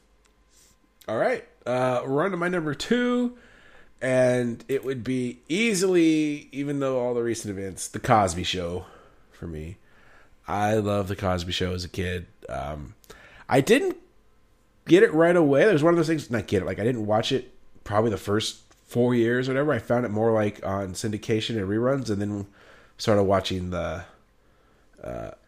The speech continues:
as it was airing on N B C, I think, or A B C. I don't know. I have to find out where it was aired. But, um, I loved it. It was, I mean,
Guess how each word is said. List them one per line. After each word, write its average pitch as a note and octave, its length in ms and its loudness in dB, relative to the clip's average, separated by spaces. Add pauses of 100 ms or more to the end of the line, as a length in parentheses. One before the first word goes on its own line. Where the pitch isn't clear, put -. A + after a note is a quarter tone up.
(120)
as F2+ 180 -2
it F2+ 40 -2
was F2 180 -6
airing F2 360 -8
on E2+ 320 -12 (720)
N F2+ 160 -8
B F2+ 120 -6
C, G2+ 260 -4
I G#2+ 60 -4
think, A#2+ 280 -6
or E2 120 -8
A F2+ 80 -8
B F#2 100 -8
C. G#2 160 -6
I F2+ 100 -6
don't C2 120 -10
know. B1 40 -12
I A#1+ 40 -8
have E2+ 100 -8
to - 100 -20
find F#2 220 -6
out D#2+ 120 -6
where - 120 -6
it - 60 -8
was - 120 -10
aired. A2 320 -8
But, A2 160 2
um, F#2 380 -2 (2000)
I D3 100 6
loved G2+ 240 2
it. G#2 220 -4
It G#2+ 80 -4
was, G#2+ 160 -4
I D#3 60 0
mean, E3+ 180 4